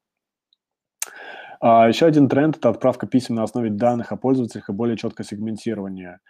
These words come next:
Я уже о сегментировании говорил сегодня не раз. А, обязательно обратите на это внимание.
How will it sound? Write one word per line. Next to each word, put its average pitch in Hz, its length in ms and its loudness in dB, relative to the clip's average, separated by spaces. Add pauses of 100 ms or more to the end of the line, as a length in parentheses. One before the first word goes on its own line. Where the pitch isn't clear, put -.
(340)
Я 131 120 2
уже 123 160 4
о 117 60 4
сегментировании 113 600 0
говорил 110 260 -2
сегодня 107 260 -6
не 107 160 -4
раз. 139 420 0
А, 110 360 -2
обязательно 120 340 -4
обратите 110 360 -6
на 113 80 -8
это 104 140 -12
внимание. 113 640 -6